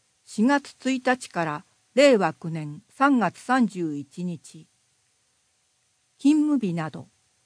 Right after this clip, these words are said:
週四日、午前九時から午後五時十五分。報酬、予定。時給千九百五十一円。申し込み、事前に電話し、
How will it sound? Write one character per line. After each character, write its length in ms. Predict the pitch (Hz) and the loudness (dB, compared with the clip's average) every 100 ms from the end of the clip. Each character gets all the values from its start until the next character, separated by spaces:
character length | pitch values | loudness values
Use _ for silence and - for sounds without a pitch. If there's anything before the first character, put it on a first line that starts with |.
| _ _ _ _ | _ _ _ _
週 420 | - 294 226 147 | -4 0 0 -2
四 160 | 160 - _ | -6 -8 _
日、 180 | 170 - _ _ _ _ _ _ _ | -8 -8 _ _ _ _ _ _ _
午 160 | 277 285 | -2 2
前 220 | 254 180 | 2 2
九 180 | - 247 | -4 -6
時 140 | 214 | -4
か 180 | - 165 | -8 -10
ら 180 | 151 - _ | -10 -16 _
午 100 | 220 | 2
後 160 | 262 202 | 4 4
五 160 | 254 254 | 2 0
時 140 | 196 | -2
十 240 | 160 254 | -2 -2
五 160 | 214 180 | 0 -4
分。 340 | - 123 131 - _ _ _ _ _ _ _ _ | -6 -16 -16 -20 _ _ _ _ _ _ _ _
報 200 | - 262 | 0 2
酬、 500 | 269 - 208 190 185 - _ _ _ | 0 -4 0 0 -2 -8 _ _ _
予 120 | 185 | -8
定。 480 | 175 190 170 156 - _ _ _ _ _ _ _ _ _ | -4 -4 -4 -6 -14 _ _ _ _ _ _ _ _ _
時 180 | - 208 | -4 -4
給 420 | 208 254 247 240 - _ | -2 -2 0 0 -6 _
千 320 | - 311 254 | -2 0 0
九 240 | - 226 | 0 -2
百 300 | 185 165 175 | -2 -4 -6
五 180 | 160 170 | -6 -4
十 300 | 233 262 226 | -2 0 0
一 320 | 208 - 202 | -2 -4 -6
円。 260 | 156 123 - _ _ _ _ _ _ _ _ _ _ _ _ _ _ _ | -6 -8 -14 _ _ _ _ _ _ _ _ _ _ _ _ _ _ _
申 160 | 196 277 | 2 2
し 160 | 285 - | 0 -2
込 160 | 202 | 0
み、 240 | 185 175 214 _ _ _ _ _ _ _ _ _ _ | 0 -2 -6 _ _ _ _ _ _ _ _ _ _
事 180 | 165 185 | -4 0
前 180 | 285 285 | 2 4
に 200 | 262 226 | 4 4
電 240 | 226 220 | 4 4
話 140 | 208 | 0
し、 340 | 185 - 180 | -2 -6 -8